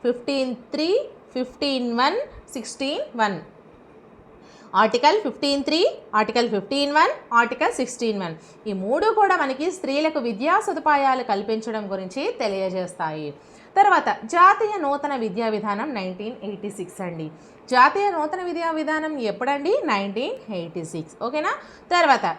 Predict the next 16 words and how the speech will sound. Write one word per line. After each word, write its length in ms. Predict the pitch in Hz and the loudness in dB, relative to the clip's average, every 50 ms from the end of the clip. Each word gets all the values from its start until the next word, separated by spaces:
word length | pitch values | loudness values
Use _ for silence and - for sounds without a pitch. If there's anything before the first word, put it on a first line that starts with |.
| - - | -6 -4
ఈ 140 | 339 403 | -2 -2
సంవత్సరంలో 720 | - - 453 339 285 277 233 277 254 240 220 208 220 262 | 0 2 2 0 0 0 -2 -2 -2 -2 -2 0 0 -2
ఎలిమెంటరీ 560 | 269 - 233 247 269 320 359 349 370 339 330 269 | 0 0 -2 -2 -2 -4 -4 -6 -4 -4 -4 -4
విద్యను 400 | 226 220 175 196 202 196 220 240 | -4 -4 -4 -6 -6 -4 -4 -6
భారతీయ 560 | 220 226 214 220 262 330 339 - 320 302 262 | -4 -2 0 0 0 0 -2 -2 -2 -2 -2
మంత్రులకు 500 | 214 196 202 214 233 226 190 185 - 320 | -2 -4 -6 -4 -4 -4 -4 -4 0 0
అప్పగించడం 680 | 277 220 214 - 277 269 277 254 233 262 254 240 233 | 0 0 0 -2 -4 -4 -4 -4 -4 -6 -6 -4 -4
జరిగింది. 500 | 208 214 196 196 196 190 190 190 180 - - | -2 -4 -4 -4 -4 -8 -6 -6 -6 -6 -6
ఏ 160 | 185 220 302 | -6 -6 -6
సంవత్సరం? 560 | 320 381 370 370 370 370 359 349 349 349 311 | -4 -6 -6 -6 -6 -8 -8 -8 -8 -8 -8
నైన్టీన్ 440 | 226 190 185 202 226 - 330 330 302 | -8 -8 -6 -8 -8 -8 -8 -8 -6
ట్వంటీ 340 | 285 269 269 277 269 311 294 | -4 -4 -4 -4 -4 -4 -4
వన్. 200 | 269 262 247 254 - - - - - - - | -2 -4 -4 -6 -12 -18 -20 -20 -16 -8 -6
నైన్టీన్ 420 | 185 170 262 - 220 330 370 392 | -4 -4 -4 -4 -4 -4 -4 -4
ట్వంటీ 300 | 349 370 359 359 311 370 | -2 -2 -2 0 -2 -2
వన్లో 440 | 370 359 349 349 349 381 453 571 - | 0 0 0 2 4 4 4 4 2